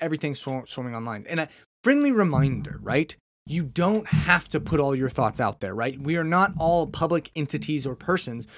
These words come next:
who needs to make an official statement. The office of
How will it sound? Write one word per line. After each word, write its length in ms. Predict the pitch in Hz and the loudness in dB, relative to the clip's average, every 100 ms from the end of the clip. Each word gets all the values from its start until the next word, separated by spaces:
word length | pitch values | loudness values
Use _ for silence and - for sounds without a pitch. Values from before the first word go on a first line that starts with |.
| - - | -14 -4
who 100 | 151 | -2
needs 320 | 143 143 - | 0 -2 -4
to 320 | 143 135 135 - - - | -2 -2 -2 -6 -20 -10
make 260 | 131 156 151 | 0 0 2
an 80 | 139 | -2
official 480 | 113 - 254 269 | -2 2 2 2
statement. 480 | 226 - 131 131 101 | -2 -4 -4 -6 -14
The 160 | 101 104 | -14 -6
office 480 | 214 214 - 101 - | -2 -2 -4 -10 -10
of 280 | 131 107 | -10 -12